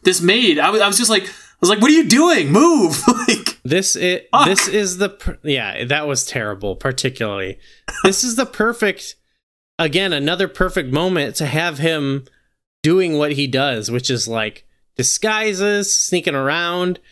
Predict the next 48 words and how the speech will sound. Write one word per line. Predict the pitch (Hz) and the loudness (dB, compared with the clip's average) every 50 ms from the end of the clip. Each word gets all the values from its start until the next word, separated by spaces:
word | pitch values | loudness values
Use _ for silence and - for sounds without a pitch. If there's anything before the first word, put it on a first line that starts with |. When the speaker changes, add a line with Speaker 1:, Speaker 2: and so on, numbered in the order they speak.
| _ _ _ _ _ _ _ _ - | _ _ _ _ _ _ _ _ -6
Speaker 2:
And, | 156 139 | -4 -2
like, | 139 135 135 135 135 | -2 -2 -2 -2 -2
instead, | 160 151 147 - - 208 208 | -2 -2 0 0 0 0 0
I | 185 156 143 160 165 | 0 -2 -2 -2 -2
get | 147 143 180 190 196 | -2 -2 -2 0 0
no | 202 202 202 202 | 0 0 0 0
actual, | 196 190 - - 175 160 | -2 -2 -2 0 0 0
like, | 147 139 131 127 | 0 0 -2 -4
feeling | - - - 139 139 143 143 135 127 123 | -6 -4 -2 0 0 0 0 0 0 -2
of, | 120 110 | -2 -2
like, | 117 117 113 104 | -4 -4 -4 -4
the | - 135 | -4 -4
geography. | 127 127 131 127 120 110 117 123 120 139 139 - - 160 165 170 | -4 -2 -2 -2 0 -2 -2 -4 -4 -4 -4 -2 -2 -2 0 0
Like, | 147 123 117 107 - - - | -2 -2 -4 -4 -8 -8 -4
yeah, | 143 139 131 117 113 | -2 -2 -2 -2 -2
okay, | 120 131 - 151 127 | -4 -2 -2 -2 -2
he's | 123 127 117 143 | -2 -2 -2 0
in | 147 160 156 | 0 0 0
the | 147 | 0
elevator | 135 135 131 123 113 117 107 104 104 | 0 -2 -2 -2 -2 -2 -2 -4 -4
shaft. | - - - 101 95 92 - - - | -4 -4 -6 -6 -6 -8 -12 -14 -10
Now | 123 123 147 196 226 | -6 -4 -2 -2 0
he's | 226 196 151 | -2 -2 -2
not | 185 214 240 | -2 -2 -2
in | 180 143 | -2 -2
the | 127 117 | -4 -2
elevator | 104 101 101 98 107 107 101 110 110 | -4 -4 -4 -4 -4 -4 -2 -4 -4
shaft. | - 131 104 104 104 - - _ _ - _ _ _ - | -4 -4 -4 -4 -8 -10 -14 _ _ -20 _ _ _ -6
Now | 143 135 147 | -4 -2 -2
he's | 147 123 | -2 0
walking | 143 147 143 131 165 143 | -2 -2 -2 -2 -2 -2
down | 135 135 135 131 | -2 -2 -2 -4
the | 123 | -2
hall | 127 135 135 131 | -2 -2 -2 -2
this | 151 165 - - | -2 -2 -2 -2
way. | 131 113 107 101 95 - _ _ _ _ _ | -2 -4 -4 -6 -8 -12 _ _ _ _ _
Oh, | - 165 | -2 -2
now | 151 165 190 226 | 0 0 0 0
he's | 220 220 | 0 0
walking | 214 220 196 - 196 | 0 -2 0 0 0
down | 190 180 180 175 | 0 0 0 -2
the | 160 | -2
hall | 147 151 147 143 123 | -2 0 -2 0 0
this | 117 156 180 - - | 0 -2 0 -2 -2
way. | - 120 110 101 98 101 98 - | -2 -2 -4 -4 -4 -6 -6 -6
You | - 135 135 | -4 -4 -4
know, | 127 117 113 113 113 | -2 -2 -4 -4 -2
like, | 113 110 110 - | -4 -4 -6 -8